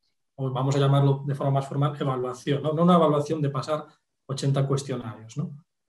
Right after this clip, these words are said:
Sino una evaluación de qué, cómo reacciona, cómo, de nuevo, repito esto, ¿no? Cómo responde la persona cuando yo hago tal o cual cosa. Fijarse mucho, ¿no? Eso es una habilidad que hay que entrenar, muy, muy básica, ¿no? De lo que está pasando, de nuevo, en la interacción, ¿no? Ahora que esto en,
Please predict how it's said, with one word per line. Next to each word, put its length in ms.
Sino 280
una 120
evaluación 460
de 200
qué, 340
cómo 260
reacciona, 500
cómo, 240
de 80
nuevo, 480
repito 320
esto, 240
¿no? 140
Cómo 260
responde 480
la 140
persona 360
cuando 300
yo 240
hago 280
tal 220
o 140
cual 160
cosa. 240
Fijarse 440
mucho, 280
¿no? 80
Eso 120
es 80
una 100
habilidad 200
que 80
hay 140
que 60
entrenar, 460
muy, 280
muy 200
básica, 440
¿no? 120
De 220
lo 160
que 80
está 300
pasando, 540
de 80
nuevo, 340
en 80
la 80
interacción, 580
¿no? 240
Ahora 180
que 120
esto 260
en, 280